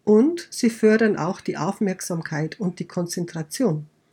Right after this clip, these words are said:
Dann gebe ich euch noch ein schönes Heilmittel, das ihr gut auch in der Küche integrieren könnt. Das ist der Dinkel. Ich habe ja schon einen Podcast gemacht, warum du unbedingt auf Dinkel umsteigen solltest. Vielleicht hörst du dir den auch nochmal an, dann bist du sehr gut informiert.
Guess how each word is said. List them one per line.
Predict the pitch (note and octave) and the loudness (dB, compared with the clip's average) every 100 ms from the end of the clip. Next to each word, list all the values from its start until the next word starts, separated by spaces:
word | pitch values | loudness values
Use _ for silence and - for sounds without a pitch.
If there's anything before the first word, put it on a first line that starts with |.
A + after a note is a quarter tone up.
| _ _ | _ _
Dann | G3 F#3 D#4 F4 | 2 4 4 2
gebe | - G#3+ A3 | 0 2 2
ich | - - | -2 -2
euch | F#3+ G3 - | 0 0 0
noch | A#3 C#4 | 0 2
ein | B3 | 2
schönes | A#3 A#3+ B3 A#3+ | 2 2 2 4
Heilmittel, | F#3 G#3+ A3 A3 G#3 G#3+ | 4 6 4 6 4 4
das | G3+ - | 2 0
ihr | |
gut | G3 B3 A#3 | 0 0 0
auch | E3+ | -2
in | F#3 | 0
der | F3 | -2
Küche | - C#4 - | 2 2 2
integrieren | F3 E3+ F3 - F#3 G3+ | 0 0 -4 -2 0 0
könnt. | G3+ G3+ G3+ | 2 -2 0
Das | E3+ - | -6 -6
ist | - F3 | -6 -4
der | |
Dinkel. | - G3+ G#3+ G#3+ - D#3 D#3 D#3+ _ - | 0 2 2 2 -4 -2 -2 -6 _ -12
Ich | E3+ A3+ | 0 2
habe | B3 | 4
ja | A3+ F#3+ | 4 4
schon | - G3 | 2 0
einen | F3+ F3 F3+ | 2 0 0
Podcast | - A#3 - F#3+ G3 - | -2 -4 -2 -2 0 -2
gemacht, | G3 F3 G3+ - - | 0 0 0 -4 -2
warum | F#3 F3+ A3+ | 0 2 2
du | A3+ C4 | 2 0
unbedingt | G#3+ G3+ G#3 G#3 F#3 | 0 0 2 2 0
auf | D#3 | -6
Dinkel | - A3+ A3+ G#3 G3 | 2 4 6 4 4
umsteigen | A3+ A#3+ - D#3+ F3 F3+ | 2 2 0 -4 -4 -4
solltest. | E3+ F3 - F#3 - _ - _ | -2 -2 0 -4 -4 _ -20 _
Vielleicht | - A#3 A#3+ A3+ - | -2 0 0 -2 -4
hörst | G3+ F#3+ - | -2 -2 -2
du | |
dir | F3 F#3 F3 | -2 0 0
den | F3+ F3 | 0 -2
auch | F#3 F#3+ | -2 -2
nochmal | G3 E3+ D#3+ D#3+ | -2 -2 -4 -2
an, | E3 F3+ | -2 0
dann | E3 | -2
bist | D#3 F#3 - | -4 -6 -6
du | |
sehr | E3+ F#3 E3+ | -4 -2 -2
gut | F3+ - | -4 -4
informiert. | F3 - E3+ F#3 C#4+ | -6 -2 0 2 2